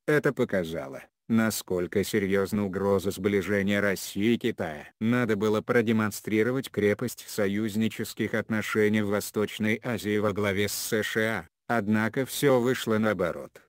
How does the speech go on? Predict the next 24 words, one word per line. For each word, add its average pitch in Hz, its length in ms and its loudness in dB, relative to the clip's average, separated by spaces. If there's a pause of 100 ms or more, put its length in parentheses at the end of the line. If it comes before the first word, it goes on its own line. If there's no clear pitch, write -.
Я 120 300 2
вынужден 127 580 0
признать, 110 720 -2 (160)
что - 260 0
это 120 200 0
было 120 260 2
глупо 120 340 -2
с - 120 -6
военной 98 500 0
точки 95 420 -2
зрения. 85 600 -2 (320)
Японии 110 560 0
и 104 60 2
Южной 101 360 -2
Корее 98 320 0
необходимо 107 720 0
как 117 260 -2
можно 101 340 0
быстрее 104 520 2
восстановить 104 680 -2
отношения. 78 840 -6 (340)
Да, 120 360 0 (260)
хотелось 78 560 -4
бы, 76 200 -16